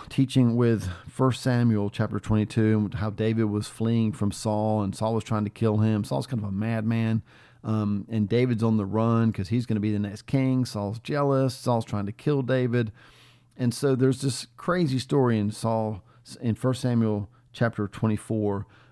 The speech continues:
where Saul has to go into a cave to use the bathroom. And he's, he goes into, of all the caves, he picks the cave where David and his mighty men are waiting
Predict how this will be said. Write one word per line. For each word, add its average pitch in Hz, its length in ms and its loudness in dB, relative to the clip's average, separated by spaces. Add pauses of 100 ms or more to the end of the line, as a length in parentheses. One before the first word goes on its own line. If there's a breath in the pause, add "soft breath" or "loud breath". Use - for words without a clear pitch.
where 110 420 0
Saul 131 340 0
has 123 220 2
to 120 100 -6
go 110 180 2
into 107 180 2
a 104 60 2
cave 113 440 0
to - 120 -2
use 104 420 0
the - 80 -12
bathroom. 98 560 -6 (540 soft breath)
And 110 340 0 (220 soft breath)
he's, 117 340 0
he 135 320 4
goes 127 540 4
into, 117 560 0
of 107 160 -2
all 160 340 -2
the 160 120 -6
caves, 107 580 -8
he 120 160 -2
picks - 320 -2
the - 100 -6
cave 107 400 -4
where 98 100 -4
David 101 340 -4
and 98 120 -4
his 98 180 -2
mighty 101 300 -4
men 95 220 -6
are 98 200 -10
waiting 98 560 -4